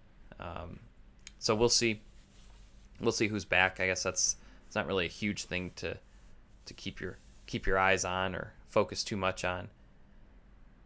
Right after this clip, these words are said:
Another thing I'm really <laughs> looking forward, I mean, one position battle, 'cause, like, they've got a few. Right tackle, defensive line, probably just a perpetual position battle. Cornerback,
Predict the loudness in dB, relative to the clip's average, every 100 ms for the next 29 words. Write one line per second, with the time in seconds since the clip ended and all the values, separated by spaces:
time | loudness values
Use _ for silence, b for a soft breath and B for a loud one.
0 | -20 -20 -20 -20 -20 -20 -20 -20 -16 4
1 | 6 8 6 6 4 2 0 -2 -2 4
2 | 4 4 2 0 2 4 2 4 4 4
3 | 2 2 2 0 2 2 2 0 -6 -6
4 | -4 2 4 4 0 -6 2 2 4 4
5 | 4 2 -4 -4 -12 b b b b b
6 | b -20 -20 -20 -20 -12 -4 -2 -2 -4
7 | -4 -2 0 0 -4 -4 -2 0 -2 -6
8 | -10 -10 -8 0 0 0 -4 -4 -6 -8
9 | -8 -6 -2 -2 -2 -4 -2 0 2 0
10 | 0 -8